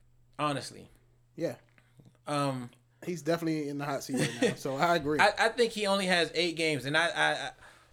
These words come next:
Speaker 1: if by week eight, for some reason, after eight games, we're two and six.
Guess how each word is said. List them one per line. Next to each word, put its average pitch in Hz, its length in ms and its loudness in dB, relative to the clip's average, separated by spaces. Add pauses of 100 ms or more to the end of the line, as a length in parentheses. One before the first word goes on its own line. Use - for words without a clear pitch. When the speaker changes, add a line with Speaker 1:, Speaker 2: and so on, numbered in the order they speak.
(260)
Speaker 1:
if 160 200 2
by 202 200 8
week 233 360 2
eight, 185 320 0
for 151 140 -6
some 208 260 -2
reason, 185 220 -2
after 165 280 -2
eight 170 220 0
games, 170 320 -2
we're 160 140 -6
two 185 260 -6
and 170 100 -6
six. - 520 -6